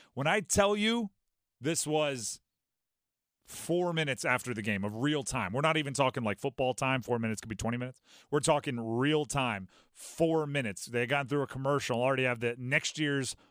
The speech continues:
way too early top twenty-five in, in, in the palm of my hand, literally. Um, N C State's number twenty. No North Carolina. Uh, obviously no Duke or Wake. Um, N C State's number twenty.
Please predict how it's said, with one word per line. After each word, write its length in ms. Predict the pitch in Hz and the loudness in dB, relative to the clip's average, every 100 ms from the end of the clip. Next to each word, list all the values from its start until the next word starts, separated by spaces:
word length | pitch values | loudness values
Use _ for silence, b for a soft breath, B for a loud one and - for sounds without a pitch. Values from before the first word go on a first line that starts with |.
| b | b
way 200 | 139 139 | 2 2
too 160 | - | 2
early 240 | 143 131 127 | 0 0 0
top 240 | - 135 | 0 0
twenty-five 600 | - 131 120 135 123 117 | 0 0 2 2 2 2
in, 140 | 117 120 | -2 -4
in, 220 | 117 123 | -4 -4
in 120 | 127 | -4
the 60 | 113 | -6
palm 380 | - - 143 147 | -4 -6 -4 -4
of 120 | 123 | -2
my 160 | 127 117 | 0 0
hand, 260 | 123 107 | 0 0
literally. 560 | 104 143 120 92 82 71 b b b b | 2 2 2 0 -4 -8 b b b b
Um, 580 | 127 123 113 107 107 117 _ _ _ _ _ | 0 2 2 0 -4 -10 _ _ _ _ _
N 140 | 113 143 | -6 -2
C 160 | 196 | -2
State's 340 | 165 156 160 151 | 0 -2 -4 -6
number 140 | 131 | -10
twenty. 380 | - - 143 - _ _ _ _ _ _ - | -8 -10 -10 -12 _ _ _ _ _ _ -4
No 140 | 107 | 0
North 240 | 151 156 | 2 0
Carolina. 560 | - 160 160 127 117 135 b b b b | 0 0 0 0 -2 -6 b b b b
Uh, 400 | 110 101 98 92 - _ _ _ | -2 0 -2 -6 -10 _ _ _
obviously 360 | 95 107 110 120 | -8 -6 -4 0
no 100 | 123 | 0
Duke 220 | 117 123 | 0 0
or 60 | 147 | 0
Wake. 280 | 110 107 - b b | 0 -2 -12 b b
Um, 480 | 127 120 113 110 113 - _ _ _ _ _ _ - | -2 0 0 -4 -10 -16 _ _ _ _ _ _ -4
N 140 | 147 | 0
C 180 | - 180 | 0 0
State's 380 | - 165 156 143 | 0 0 0 -2
number 200 | 135 117 | -2 -2
twenty. 440 | - 131 92 76 | -2 -2 -4 -8